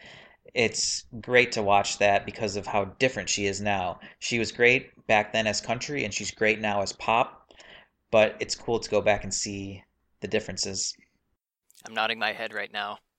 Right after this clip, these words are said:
Speaker 2: uh, after you said the country accent. <laughs>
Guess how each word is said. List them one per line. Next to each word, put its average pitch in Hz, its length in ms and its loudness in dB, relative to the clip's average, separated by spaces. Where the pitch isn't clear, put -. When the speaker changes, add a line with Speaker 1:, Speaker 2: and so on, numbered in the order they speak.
Speaker 2:
uh, 107 220 -2
after 117 220 -4
you 110 60 -8
said 107 200 -4
the - 60 -16
country - 440 -8
accent. 104 540 0
<laughs> - 280 -6